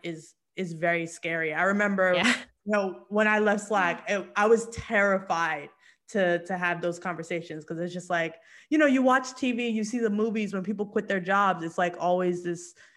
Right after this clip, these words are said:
Speaker 1: you know, awful traumatic thing. <laughs> So, so just doing it for the first time. But what I realized actually is, and I,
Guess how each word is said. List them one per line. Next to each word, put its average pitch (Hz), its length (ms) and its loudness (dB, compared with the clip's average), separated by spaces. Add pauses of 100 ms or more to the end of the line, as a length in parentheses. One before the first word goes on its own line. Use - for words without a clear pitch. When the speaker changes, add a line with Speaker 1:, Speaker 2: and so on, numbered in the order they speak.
(140)
Speaker 1:
you 202 100 -4
know, 170 240 -2 (120)
awful 220 360 6
traumatic 208 560 4
thing. 226 340 4
<laughs> - 100 4
So, 285 640 2 (880)
so 226 180 4 (300)
just 233 180 -4
doing 226 240 4
it 214 100 -2
for 220 60 -8
the 202 100 -2
first 202 280 -2
time. 190 180 0
But 214 220 -2
what 254 120 2
I 302 100 2
realized 196 720 2
actually 170 560 -6
is, 165 320 -6 (500)
and 190 120 2
I, 180 120 2